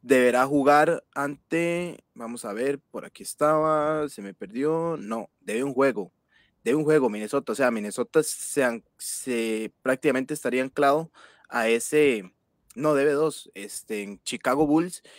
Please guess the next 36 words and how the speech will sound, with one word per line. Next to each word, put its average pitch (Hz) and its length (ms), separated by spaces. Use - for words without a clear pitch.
y 135 120
Ángeles 139 340
Clippers, 131 460
ya 120 120
lo 139 120
había 143 180
dicho, 143 420
eh, 107 460
este, 107 340
en 101 160
José, 135 380
¿verdad? 107 320
Entonces 135 340
es 175 60
interesante 160 720
cómo 165 260
se 156 80
mueve 147 300
la 156 100
conferencia 135 500
oeste, 165 280
ahora 151 160
la 147 80
vamos 156 240
a 170 60
analizar 139 360
más 156 180
o 156 60
menos 151 240
en 110 80
cuáles 139 240
van 147 140
a 147 80
ser 151 100
los 147 160
duelos 147 380